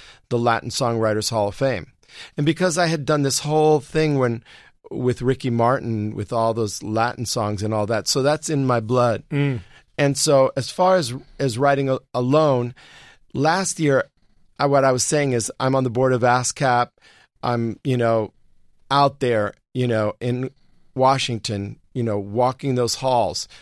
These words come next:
Speaker 1: fighting for the Music Modernization Act, which is a really great start,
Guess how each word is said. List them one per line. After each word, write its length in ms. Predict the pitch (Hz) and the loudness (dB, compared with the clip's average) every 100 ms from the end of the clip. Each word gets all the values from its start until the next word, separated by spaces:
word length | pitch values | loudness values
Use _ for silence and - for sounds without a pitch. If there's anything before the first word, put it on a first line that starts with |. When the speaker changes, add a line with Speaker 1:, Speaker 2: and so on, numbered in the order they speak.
| _ | _
Speaker 1:
fighting 360 | - 135 127 127 | -4 0 0 0
for 140 | - | -4
the 80 | 117 | -4
Music 440 | 113 123 113 120 120 | -2 0 -2 -4 -4
Modernization 800 | 117 110 113 101 120 120 123 113 | -4 -2 -2 -2 -2 -2 -4 -4
Act, 300 | 104 - - | -6 -10 -16
which 280 | - 113 - | -8 -6 -4
is 240 | 123 - - - - _ - | -6 -8 -14 -20 -20 _ -2
a 120 | 127 | 0
really 340 | 123 139 127 110 | 2 2 2 0
great 340 | 117 110 104 | 0 -2 -2
start, 580 | - - 143 127 - | -6 2 4 4 0